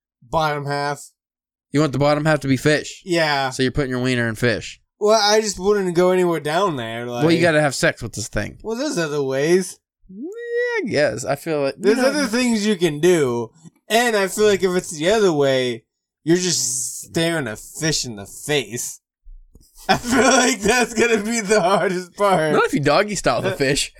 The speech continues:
Speaker 2: Then you just grab onto its flipper or whatever it had. Depends what kind of fish. You know what I enjoyed?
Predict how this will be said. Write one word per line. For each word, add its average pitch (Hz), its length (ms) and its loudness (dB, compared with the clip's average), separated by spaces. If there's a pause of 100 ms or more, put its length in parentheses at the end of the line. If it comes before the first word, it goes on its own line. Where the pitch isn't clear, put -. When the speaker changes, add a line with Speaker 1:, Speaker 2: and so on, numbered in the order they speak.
(580)
Speaker 2:
Then 165 160 0
you 180 100 -4
just 160 120 0
grab 156 220 0
onto 147 200 -2
its 131 120 -6
flipper - 400 -2
or 131 60 2
whatever 123 260 -2
it 123 60 -4
had. 127 220 0
Depends 135 240 -6
what 113 80 -8
kind 220 140 -6
of - 100 -12
fish. 135 280 -4 (460)
You 165 160 0
know 262 160 2
what 233 220 2
I 185 220 4
enjoyed? 165 580 2